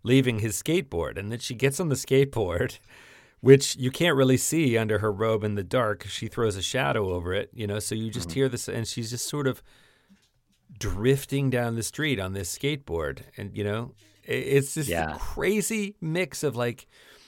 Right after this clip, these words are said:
Speaker 1: surreal, like, a lonely emo, uh, terrifying vampire. I-, it's,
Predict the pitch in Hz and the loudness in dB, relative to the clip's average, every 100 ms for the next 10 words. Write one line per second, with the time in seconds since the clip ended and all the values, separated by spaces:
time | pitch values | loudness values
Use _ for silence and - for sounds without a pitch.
0 | - - _ _ - - 156 135 127 156 | -20 -20 _ _ -8 -4 -2 -2 -2 -2
1 | 156 156 151 151 147 139 - _ _ - | 0 0 2 0 -2 -6 -14 _ _ -6
2 | 101 98 - _ 120 135 147 147 143 135 | -4 -4 -8 _ -6 -2 2 2 2 2
3 | 131 123 156 160 147 143 139 135 131 131 | 2 0 -2 0 2 2 4 4 2 0
4 | 135 _ _ _ _ _ _ _ 113 107 | -4 _ _ _ _ _ _ _ -4 0
5 | 104 101 92 - 127 131 131 120 107 104 | 0 -2 -4 -4 2 2 2 -2 -4 -4
6 | 95 139 143 135 131 131 123 120 113 110 | -2 -2 -2 -4 -4 -2 -2 -2 -2 -4
7 | 110 - _ _ _ _ _ _ _ 151 | -6 -14 _ _ _ _ _ _ _ -4
8 | 165 180 139 - | -2 -2 -4 -10